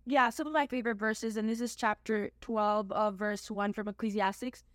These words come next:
and it says, "Don't let the excitement of youth cause you to forget your Creator. Honor Him in your youth before you grow."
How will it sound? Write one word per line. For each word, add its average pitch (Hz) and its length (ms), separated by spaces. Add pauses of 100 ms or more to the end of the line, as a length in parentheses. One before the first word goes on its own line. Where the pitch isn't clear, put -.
(240)
and 233 80
it 233 80
says, 233 280
"Don't 277 280
let 247 180
the 254 140
excitement 226 680
of 214 160
youth 226 280
cause 220 320
you 226 60
to 220 80
forget 208 460
your 220 160
Creator. 214 580 (280)
Honor 240 280
Him 247 260
in 214 140
your 208 100
youth 220 420
before 196 360
you 190 160
grow." 180 300